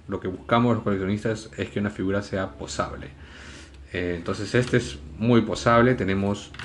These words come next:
como siempre, flexión, extensión, abducción, aducción, flexión de la pierna sobre el muslo y, este, y bueno, en la, en, inclusive en el pie, ¿no?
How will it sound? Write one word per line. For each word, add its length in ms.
como 160
siempre, 380
flexión, 800
extensión, 840
abducción, 840
aducción, 800
flexión 360
de 60
la 180
pierna 280
sobre 260
el 60
muslo 600
y, 500
este, 880
y 80
bueno, 220
en 120
la, 240
en, 280
inclusive 360
en 60
el 100
pie, 220
¿no? 140